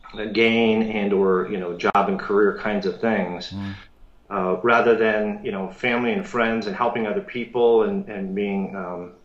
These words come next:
Speaker 1: proactive in terms of causes that benefit, uh, people around the world.
Speaker 2: Yeah. And, you know, and, and having said that, uh, I,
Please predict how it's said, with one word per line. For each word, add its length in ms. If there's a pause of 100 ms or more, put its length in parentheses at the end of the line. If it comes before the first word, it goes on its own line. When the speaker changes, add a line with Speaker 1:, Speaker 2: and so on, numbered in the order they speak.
(120)
Speaker 1:
proactive 560
in 140
terms 320
of 160
causes 560
that 220
benefit, 640
uh, 340 (260)
people 320
around 240
the 80
world. 400 (320)
Speaker 2:
Yeah. 300 (400)
And, 160
you 60
know, 220
and, 260
and 220
having 340
said 300
that, 400
uh, 460 (120)
I, 400